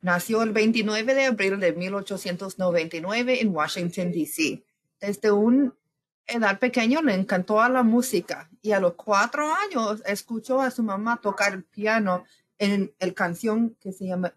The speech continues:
El Ro-, El Rosario. No mucho tiempo después, a los siete años,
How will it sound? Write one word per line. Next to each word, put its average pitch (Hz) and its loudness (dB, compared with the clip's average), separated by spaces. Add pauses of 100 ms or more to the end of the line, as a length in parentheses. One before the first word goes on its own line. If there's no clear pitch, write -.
(120)
El 165 -4
Ro-, 160 0
El 180 2 (200)
Rosario. 160 -2 (440)
No 202 0
mucho 226 2
tiempo 269 2
después, 269 2
a 208 0
los 190 0
siete 214 0
años, 226 -2